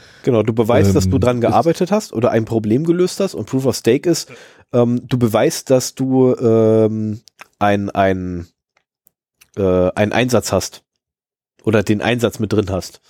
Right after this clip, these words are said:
Speaker 2: Mhm. Naja,
Speaker 1: Nein.
Speaker 2: brauchen wir jetzt nicht drüber zu reden.
Speaker 1: Egal, äh, später. Das wird mit Sicherheit der Linus irgendwann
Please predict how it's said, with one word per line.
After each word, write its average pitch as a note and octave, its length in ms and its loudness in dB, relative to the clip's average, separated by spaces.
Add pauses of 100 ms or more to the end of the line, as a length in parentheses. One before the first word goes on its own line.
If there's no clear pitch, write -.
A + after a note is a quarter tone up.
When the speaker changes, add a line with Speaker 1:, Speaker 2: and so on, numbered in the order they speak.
(720)
Speaker 2:
Mhm. A2 380 0 (1200)
Naja, A2 300 2
Speaker 1:
Nein. G#2 120 -14
Speaker 2:
brauchen B2+ 200 2
wir B2 40 4
jetzt A#2 140 -2
nicht - 160 -14
drüber A2 180 -2
zu A#2+ 120 -6
reden. A2+ 220 -2
Speaker 1:
Egal, B2+ 280 2
äh, B2+ 260 2
später. A#2+ 420 0
Das - 320 -2
wird B2+ 160 2
mit C3 140 -2
Sicherheit D3+ 320 -2
der C3 80 4
Linus A#2+ 380 -2
irgendwann F#2+ 400 -6